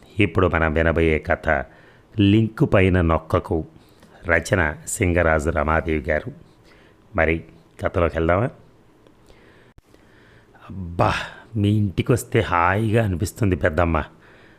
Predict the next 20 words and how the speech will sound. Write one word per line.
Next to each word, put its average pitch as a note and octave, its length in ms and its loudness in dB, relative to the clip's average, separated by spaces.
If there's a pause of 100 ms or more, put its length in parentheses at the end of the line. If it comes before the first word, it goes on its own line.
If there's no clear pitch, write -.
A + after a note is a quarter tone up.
(200)
వస్తూనే F#2+ 760 2
దీవాన్ F2+ 480 4
మీద E2+ 180 2
వాలిపోయి E2 640 2
అంది D2+ 320 0
మోహన. D#2 560 -2 (1800)
వెనకే G#2 440 4
వచ్చిన F#2 640 2
వాళ్ళ F2 280 4
ఆయన F2 360 2
వెంకట్ E2+ 560 -2
ఏమీ F#2 320 2
మాట్లాడకుండా E2+ 720 0
కూర్చున్నాడు. F2 640 0 (720)
"ఏమిటి G2 300 4
వెంకట్, F2 480 0
ఆఫీస్ F2 480 2
విశేషాలు?" G2+ 640 2 (380)
అని F#2 180 4
పలకరిస్తూ, F#2+ 800 0